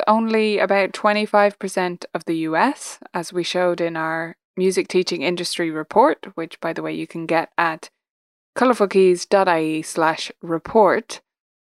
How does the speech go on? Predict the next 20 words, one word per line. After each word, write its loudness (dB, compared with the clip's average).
You -6
can -4
grab 2
that 2
there. 6
We've 4
loads 6
of 0
data 2
about -4
our 6
industry 4
and -2
the -6
trends 0
and -6
the -2
percentages -2
of -8
teachers, -8